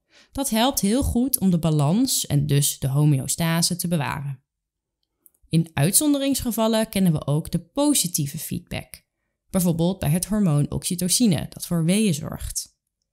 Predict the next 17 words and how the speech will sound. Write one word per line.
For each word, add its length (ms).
Hierbij 440
zorgt 280
de 100
aanwezigheid 880
van 280
oxytocine 880
voor 320
meer 480
oxytocine, 840
waardoor 240
de 80
concentratie 640
natuurlijk 320
heel 220
snel 260
gaat 240
toenemen. 580